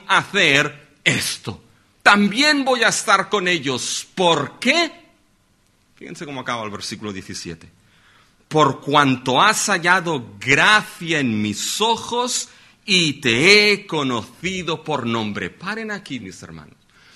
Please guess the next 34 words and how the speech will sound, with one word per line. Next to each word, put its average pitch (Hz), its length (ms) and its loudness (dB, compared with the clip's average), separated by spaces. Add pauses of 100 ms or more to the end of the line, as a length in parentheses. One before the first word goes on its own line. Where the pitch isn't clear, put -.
(200)
porque 147 540 -2
esta 208 320 -4
frase 170 540 -2
ya 139 140 -2
ha 156 60 -4
salido 127 440 -8
en 110 80 -8
estos 104 280 -12
versículos. 87 640 -16
¿Dónde 175 200 -10
ha 185 40 -8
salido? 180 460 -10 (420)
En 120 100 -2
el 110 120 0
versículo 113 580 -10
doce. 123 320 -14 (840)
En 165 120 2
el 147 80 2
versículo 196 480 -2
doce, 185 340 -4
Moisés 143 840 0
dice, 185 400 0
"Me 160 120 2
has 190 180 0
conocido 190 540 -4
por 151 180 0
nombre 214 440 0
y 180 100 -4
he - 20 -2
hallado 185 400 0
gracia 190 400 -2
en 214 100 -10
tus 233 240 -8
ojos". 196 520 -6